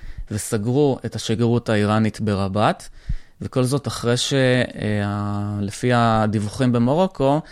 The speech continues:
הם גילו שאיראן בעצם תומכת במחתרת שפועלת לשחרור סהרה המערבית. זה בעצם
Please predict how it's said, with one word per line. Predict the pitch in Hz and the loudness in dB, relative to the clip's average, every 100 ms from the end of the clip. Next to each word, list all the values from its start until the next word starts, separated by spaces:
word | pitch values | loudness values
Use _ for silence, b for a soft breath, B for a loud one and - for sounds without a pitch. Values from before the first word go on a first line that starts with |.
| B B B | B B B
הם | 113 113 | -2 0
גילו | 117 120 147 | 2 2 2
שאיראן | - 131 120 139 117 | 2 2 4 2 2
בעצם | 117 135 | 0 0
תומכת | - 110 113 - 135 117 | 0 2 2 0 -2 0
במחתרת | 107 104 98 - - 117 120 | 2 2 0 -2 0 0 0
שפועלת | 110 - 110 113 98 | -4 0 0 0 -2
לשחרור | - - 113 | -6 -4 -2
סהרה | 113 - 104 113 113 | -2 -2 0 2 2
המערבית. | 107 104 101 98 98 - | 2 2 2 0 -2 -4
זה | - 101 | -6 -2
בעצם | 117 - 123 | -2 0 0